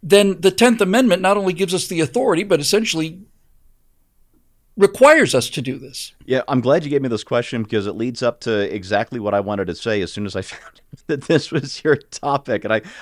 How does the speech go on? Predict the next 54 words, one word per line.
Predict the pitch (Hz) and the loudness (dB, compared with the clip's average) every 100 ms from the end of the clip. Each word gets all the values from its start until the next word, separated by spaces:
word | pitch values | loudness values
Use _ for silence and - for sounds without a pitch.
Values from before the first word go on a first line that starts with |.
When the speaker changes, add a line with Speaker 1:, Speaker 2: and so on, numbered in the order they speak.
| - | -2
Speaker 2:
I | 131 | 0
love | 139 160 151 | 4 4 4
it | 127 | 2
when | 123 117 | 2 2
I | 101 117 | 0 -2
can | 120 | -2
answer | 110 117 110 | -4 -6 -6
the | 101 | -4
question | 113 104 101 | -4 -4 -4
by | 92 | -4
actually | 92 92 95 92 | -4 -4 -6 -6
answering | 87 85 | -8 -12
the | 80 | -8
question | 104 101 - 85 | -4 -4 -4 -8
instead | 80 98 90 | -6 -8 -6
of | |
listening | 95 107 110 | -6 -6 -6
to | 92 | -8
your | 82 | -6
question | 98 92 92 | -8 -8 -12
politely | - 95 98 95 | -6 -4 -2 -4
and | 82 | -6
then | 80 | -10
saying | - 90 85 | -8 -8 -8
what | 82 | -8
I | |
was | 73 | -10
gonna | - 78 | -12 -16
say | 78 78 | -14 -12
anyway. | 95 80 71 | -12 -12 -14
It | - | -14
just, | 87 - _ _ | -16 -18 _ _
it | 175 | -6
works | 269 254 185 | -2 -2 0
out | 151 | 0
much | 139 - | -2 -2
better | 123 120 | -2 -2
this | 98 82 | -2 -6
way | 92 82 | -6 -6
for | - | -6
all | 95 101 | -8 -6
involved. | 95 104 90 - - - - _ 131 | -4 -4 -6 -10 -20 -20 -20 _ 2
Um, | 139 135 135 - _ _ _ | 4 4 2 -4 _ _ _
you | 160 | -2
know, | 165 156 - - - - | 0 0 -6 -20 -20 -16
<sighs> | - - - - - | -14 -12 -14 -14 -8
when, | 160 160 151 147 139 | -2 0 0 -2 0
uh, | 131 127 113 _ - | 0 0 -4 _ -6
when | 147 135 | -2 2
Governor | 151 147 117 | 2 2 0
Abbott | 110 120 113 _ _ _ _ _ - | 0 0 -2 _ _ _ _ _ -8
released | 120 110 113 - | -4 -2 -4 -4
his, | 110 104 92 - 107 | -2 -2 -4 -6 -2
uh, | 98 | -2